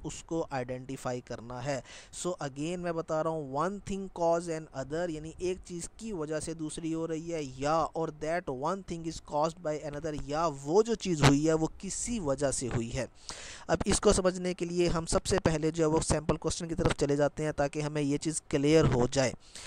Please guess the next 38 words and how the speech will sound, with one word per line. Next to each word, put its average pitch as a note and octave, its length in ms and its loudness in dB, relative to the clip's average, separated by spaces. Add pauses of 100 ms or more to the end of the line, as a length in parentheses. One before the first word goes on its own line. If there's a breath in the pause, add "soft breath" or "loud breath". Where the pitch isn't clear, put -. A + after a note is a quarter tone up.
(180 loud breath)
So D#3 60 4
सैंपल F3+ 360 2
क्वेश्चन F3 300 2
की F3 120 -2
स्टेटमेंट E3+ 500 0
है D#3 120 4
जी, D#3+ 280 4
वो D#3+ 180 8
है, D#3+ 280 6
"The D#3 240 6
standard G3 720 4 (120)
of D3+ 220 2
living D#3 600 -2
of D3+ 160 0 (120)
people F3+ 500 2
of D3+ 220 -2
the D3 100 0 (100)
average D#3 480 0
income C#3 460 -6
group E3+ 340 4
has E3+ 360 0 (100)
been C3+ 300 -8 (100)
rising C#3 540 -2
since B2 280 -8
the B2+ 140 -4
last C3 460 2
two A#2+ 260 -8
years।" C3 280 -6 (400 loud breath)
पहली G#3+ 380 -4
सिचुएशन E3 520 -6
हमें D#3+ 140 -8
ये E3 120 -2
दी D#3+ 140 -4
जा C#3 220 0
रही C3 280 -6
है C#3 320 -2
कि D3+ 160 -8
जो D3+ 160 -6